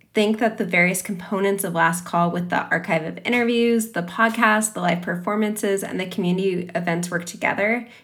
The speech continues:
Do you see them as interdependent or independent? And do you dis-, see them as addressing different audiences?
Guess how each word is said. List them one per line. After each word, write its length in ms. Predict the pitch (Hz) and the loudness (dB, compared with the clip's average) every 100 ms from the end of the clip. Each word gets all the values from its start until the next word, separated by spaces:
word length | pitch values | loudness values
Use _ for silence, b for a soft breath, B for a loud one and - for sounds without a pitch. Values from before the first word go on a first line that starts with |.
| - | 0
Do 100 | 226 | 2
you 60 | |
see 160 | 220 233 | 2 0
them 300 | 247 247 220 | 0 0 -2
as 320 | 180 175 - - | -4 -4 -6 -2
interdependent 1040 | 254 269 247 254 262 254 254 247 233 - | 0 2 0 0 2 2 2 2 -2 -4
or 180 | - 165 | -2 -2
independent? 840 | - 226 226 240 233 240 233 - - | -2 -2 -2 0 0 2 -2 -4 -4
And 180 | 208 214 | -2 0
do 80 | 208 | 0
you 200 | 208 196 | -2 -2
dis-, 300 | 208 190 - _ | -2 -4 -8 _
see 280 | - - 233 | -6 -2 2
them 200 | 254 247 | 2 2
as 220 | 220 220 | 2 2
addressing 540 | 180 170 - 180 175 | 0 0 0 0 0
different 360 | 175 175 170 - | 0 -4 -4 -4
audiences? 880 | - 196 220 233 226 240 247 247 - | -4 0 0 0 -2 -2 -2 -4 -8